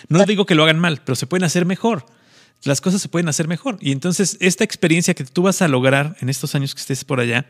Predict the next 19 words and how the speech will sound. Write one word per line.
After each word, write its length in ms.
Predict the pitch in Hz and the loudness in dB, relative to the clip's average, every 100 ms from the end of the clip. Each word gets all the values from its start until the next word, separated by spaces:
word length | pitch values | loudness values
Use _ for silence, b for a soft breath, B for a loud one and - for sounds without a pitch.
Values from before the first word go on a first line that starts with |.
| _ _ - | _ _ -6
creo 120 | 151 151 | -2 -2
que 80 | 170 | -2
sí, 120 | 156 | -4
sí 260 | - - 147 | -6 -4 -4
es 80 | |
muy 100 | 156 | -2
importante, 580 | 151 135 123 131 131 143 B B B - | -4 -4 -4 -4 -2 -4 B B B -8
eh, 200 | 123 - | -6 -6
y, 240 | 135 123 - | -6 -6 -4
y 160 | 135 | -4
la 140 | 120 120 | -2 0
verdad 200 | 127 180 | 0 0
que 120 | 170 | -2
te 120 | 127 | -4
felicito 600 | - 120 117 165 190 196 | -4 -4 -4 -4 -2 -4
por 140 | 151 127 | -4 -8
tener 220 | 131 135 | -8 -8
esta 180 | 147 175 | -6 -4
mentalidad 540 | 147 127 127 131 135 | -4 -4 -4 -2 -2